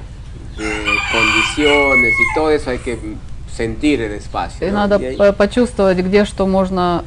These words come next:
Speaker 2: э, э, определить,
Speaker 1: Ahí
Speaker 2: где
Speaker 1: vamos a
Speaker 2: будет
Speaker 1: poner la
Speaker 2: продук-,
Speaker 1: primera
Speaker 2: продуктивная
Speaker 1: piedra.
Speaker 2: зона, где, где что. Так сказать, поедем закладывать первый, первый камень.
Speaker 1: Y ahí, pues, ya
Speaker 2: Первая
Speaker 1: Olga va a ir
Speaker 2: бревно
Speaker 1: a vivir ahí.
Speaker 2: Ну, вот Ольга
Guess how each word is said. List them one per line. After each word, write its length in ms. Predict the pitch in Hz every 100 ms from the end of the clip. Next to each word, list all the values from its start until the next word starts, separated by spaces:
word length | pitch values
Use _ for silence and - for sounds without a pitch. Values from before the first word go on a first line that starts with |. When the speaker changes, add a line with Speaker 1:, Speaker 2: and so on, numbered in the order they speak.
| -
Speaker 2:
э, 880 | 170 165 160 156 147 - 151 139 -
э, 60 | 165
определить, 560 | - 180 185 180 165 -
Speaker 1:
Ahí 40 | 175
Speaker 2:
где 180 | 190
Speaker 1:
vamos 140 | 160 165
a 60 | 175
Speaker 2:
будет 40 | -
Speaker 1:
poner 220 | 180 147
la 100 | 135
Speaker 2:
продук-, 100 | -
Speaker 1:
primera 300 | - 185 185
Speaker 2:
продуктивная 520 | 127 240 240 220 202
Speaker 1:
piedra. 40 | 196
Speaker 2:
зона, 280 | 202 190 175
где, 420 | 180 185 185 175 - - - -
где 160 | 185 185
что. 300 | - 165 165 - - -
Так 140 | 196
сказать, 240 | 196 208 202
поедем 540 | 220 226 220 208 202 233
закладывать 560 | 190 208 202 196 185 185
первый, 420 | 196 185 180 185 - - - -
первый 220 | 196 185
камень. 360 | - 175 160 170 - - - - - - -
Speaker 1:
Y 180 | 147 196
ahí, 200 | 240 254
pues, 300 | 233 208 -
ya 160 | 190
Speaker 2:
Первая 400 | 185 175 190 180
Speaker 1:
Olga 180 | 185 139
va 120 | 135
a 60 | 131
ir 80 | 143
Speaker 2:
бревно 160 | 123 110
Speaker 1:
a 220 | 95 92 95 - - -
vivir 320 | 110 120 117
ahí. 540 | 104 110 117 113 104 - -
Speaker 2:
Ну, 120 | 233
вот 120 | 226 254
Ольга 420 | 247 214 202